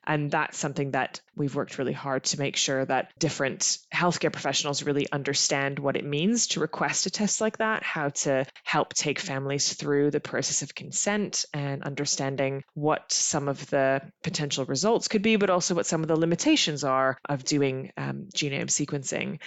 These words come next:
Um, and that's really important because, you know, we know that there's so many families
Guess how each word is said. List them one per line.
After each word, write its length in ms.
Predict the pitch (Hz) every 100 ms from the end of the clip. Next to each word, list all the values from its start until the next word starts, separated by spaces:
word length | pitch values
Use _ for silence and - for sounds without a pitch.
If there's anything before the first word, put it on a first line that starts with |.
| - - -
Um, 160 | 139 -
and 80 | 214
that's 220 | 214 -
really 140 | 196
important 420 | 175 - 196 165
because, 580 | 165 151 165 147 147 - -
you 80 | 151
know, 220 | 135 139 _ -
we 120 | 156
know 160 | 151 151
that 160 | -
there's 180 | 151 139
so 140 | - 156
many 200 | 151 143
families 600 | 147 139 143 131 131